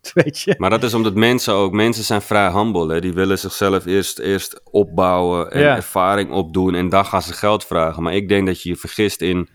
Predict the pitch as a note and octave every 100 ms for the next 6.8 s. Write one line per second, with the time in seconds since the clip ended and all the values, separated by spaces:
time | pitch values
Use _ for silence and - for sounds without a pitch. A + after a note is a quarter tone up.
0 | _ _ _ _ _ _ _ _ - F2+
1 | F2 F2 E2 - G2+ F2+ F2+ - G#2 G#2+
2 | G#2+ G2 F#2+ F#2 F#2 G2+ - - F2+ -
3 | G#2 G#2 F#2+ F2+ F2+ F2 E2 F2 F2+ F2
4 | D#2+ F#2+ G2 F2+ F2+ F#2+ F#2 E2 F#2+ G#2
5 | G2 D#2+ F#2 F2+ - G2 G2+ - F2+ E2+
6 | E2+ - F2+ - G#2 G2 -